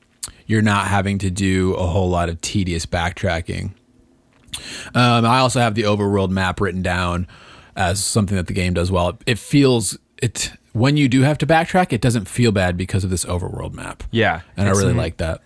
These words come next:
Speaker 2: not like my experience with Final Fantasy seven, where it's like, I need to go to the exact opposite end of the world to do my next thing,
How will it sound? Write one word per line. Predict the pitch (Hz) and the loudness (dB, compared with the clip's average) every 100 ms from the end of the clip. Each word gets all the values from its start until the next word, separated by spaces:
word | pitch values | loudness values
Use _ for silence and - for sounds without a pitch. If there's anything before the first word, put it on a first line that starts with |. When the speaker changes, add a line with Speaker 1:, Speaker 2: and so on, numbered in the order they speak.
| _ _ - | _ _ -2
Speaker 2:
not | 117 113 131 | 0 2 0
like | 143 135 113 | 0 0 0
my | 120 117 | 0 0
experience | 110 - 113 107 | 0 0 0 0
with | 110 | -2
Final | - 101 | -4 -2
Fantasy | 104 95 - | -2 -4 -2
seven, | - 98 98 90 | 0 0 0 -2
where | 90 | -2
it's | 90 - | -2 -2
like, | 92 - - | -4 -4 -4
I | 117 | 0
need | 156 156 | 0 0
to | |
go | 127 117 110 | 0 2 2
to | 98 | 0
the | 92 | -4
exact | 98 110 98 - - | -2 -2 -2 -4 -4
opposite | 98 104 123 110 120 - _ _ _ _ - | -4 -2 -2 0 -2 -2 _ _ _ _ -2
end | 107 110 | 0 0
of | 98 | 0
the | 104 | -2
world | 95 101 101 107 - | -2 0 0 -2 -4
to | |
do | 104 107 | -2 0
my | 95 | 0
next | 92 92 - | -2 -4 -4
thing, | 95 95 | -2 -2